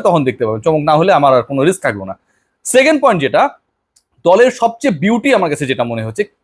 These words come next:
সাইফুদ্দিনের ফেরা, সাইফুদ্দিনকে ফেরানো। দেখুন, সাইফুদ্দিন ইস্যুতে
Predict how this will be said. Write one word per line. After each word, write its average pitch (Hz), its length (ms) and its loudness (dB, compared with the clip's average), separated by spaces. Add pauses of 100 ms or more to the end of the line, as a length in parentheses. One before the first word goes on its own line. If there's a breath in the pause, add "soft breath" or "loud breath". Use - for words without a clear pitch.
(220)
সাইফুদ্দিনের 165 840 0
ফেরা, 101 180 -2 (100)
সাইফুদ্দিনকে 170 540 -2 (100)
ফেরানো। 104 300 0 (520)
দেখুন, 247 280 4
সাইফুদ্দিন 196 440 0 (100)
ইস্যুতে 208 260 -4